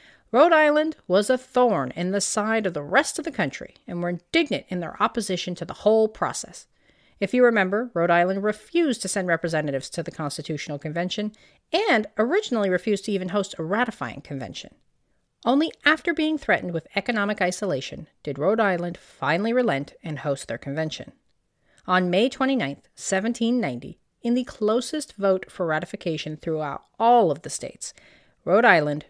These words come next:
ratified the Constitution thirty-four to thirty-two and sent a number of alterations it wanted considered.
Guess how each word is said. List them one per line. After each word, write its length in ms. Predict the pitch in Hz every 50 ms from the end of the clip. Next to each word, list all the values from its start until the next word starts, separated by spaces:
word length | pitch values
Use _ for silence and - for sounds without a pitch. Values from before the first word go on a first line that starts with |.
| _ _ -
ratified 500 | 143 143 160 190 208 - 220 214 220 220
the 80 | 226
Constitution 800 | 214 - 214 208 208 - 233 220 - 165 139 - - 131 135 151 - _ _ _ _ _
thirty-four 640 | _ _ - 156 160 202 226 - - 214 185 180 175
to 60 | 170
thirty-two 640 | - - - 151 170 208 220 - - 160 123 135 _ _ _ _ _ _ _ _ -
and 140 | - 175 180
sent 220 | - 240 247 254
a 80 | 277 277
number 380 | 285 285 302 311 320 339 339
of 80 | 320 277
alterations 680 | 269 240 240 - - 196 185 170 170 - - 170 170 -
it 140 | - 196 185
wanted 300 | 175 165 143 139 139 -
considered. 500 | - - 147 - - 160 - - - -